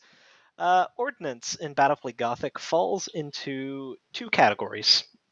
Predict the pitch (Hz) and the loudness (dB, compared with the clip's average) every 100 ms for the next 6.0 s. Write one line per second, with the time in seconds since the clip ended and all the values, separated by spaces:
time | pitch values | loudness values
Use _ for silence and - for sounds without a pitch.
0 | 160 117 107 107 - - 107 139 175 - | -8 -4 -4 -4 -4 -4 -4 -4 -4 -6
1 | - - - - 131 - 135 135 131 160 | -18 -20 -8 -2 0 4 6 6 4 -2
2 | 143 135 - 135 127 131 127 - _ _ | -4 -4 -2 -2 -2 -2 -4 -6 _ _
3 | - _ _ _ _ 147 123 120 117 117 | -20 _ _ _ _ 2 6 6 2 -4
4 | 120 _ _ _ _ - - _ - _ | -10 _ _ _ _ -4 -4 _ -20 _
5 | _ _ _ 131 123 - 117 123 135 131 | _ _ _ -20 -14 2 2 4 0 -4